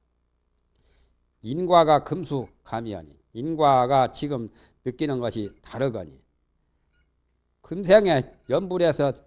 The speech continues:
내생에 극락세계 가는 것이 인과가 다르잖아요. 인과가 다른 것을 금수감이라고 하지요.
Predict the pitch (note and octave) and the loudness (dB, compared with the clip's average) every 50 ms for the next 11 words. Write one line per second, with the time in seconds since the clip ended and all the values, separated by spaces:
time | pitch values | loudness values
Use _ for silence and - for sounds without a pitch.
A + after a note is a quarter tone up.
0 | _ _ _ - B2+ D3+ D3+ E3+ E3 E3 D#3+ C#3+ A#2+ - - - C3 D3+ E3 D3+ | _ _ _ -6 -2 -2 0 0 0 0 0 -2 -4 -8 -8 -8 -6 -2 -2 -2
1 | C3 - D3 B2+ B2+ A#2 - - - B2+ C3 C3+ B2+ A#2+ A#2 A2+ - G#2+ F#2+ - | -4 -4 -6 -6 -6 -8 -10 -10 -12 -10 -8 -6 -6 -6 -6 -6 -8 -10 -10 -12
2 | _ - C3 C3+ D3 D3 C#3+ C3+ A#2+ A#2 G#2 - - - C#3 D3 E3+ E3+ F3 D#3+ | _ -14 -10 -8 -4 -2 0 0 0 0 -4 -6 -8 -6 -4 -4 -2 0 -2 -2
3 | C3+ A#2+ D3+ G3+ D#4+ - - _ _ _ _ _ _ _ _ _ _ _ _ _ | -2 -2 -2 -4 -4 -4 -8 _ _ _ _ _ _ _ _ _ _ _ _ _
4 | _ _ _ _ _ _ _ _ B2+ C3+ F3 F3+ F3 D3+ D3 C#3 - - D3+ F#3 | _ _ _ _ _ _ _ _ -16 -10 -4 -2 0 0 0 -2 -2 -2 -2 -2
5 | G#3 G#3 G3 F3 D#3 F3+ E3+ D3 C3+ C3+ - _ _ _ _ _ _ _ - C#3+ | 0 -2 -2 -2 -2 -2 -2 -2 -6 -8 -10 _ _ _ _ _ _ _ -16 -14
6 | C#3+ C#3 D#3 D#3 D#3+ D3 C#3+ C#3 B2+ A#2 A2 G2 - - C3 C3 A2 G2+ F#2+ G#2+ | -12 -10 -6 -2 -2 0 0 -2 -4 -4 -6 -8 -12 -12 -12 -10 -10 -10 -10 -8
7 | C#3 - | -8 -8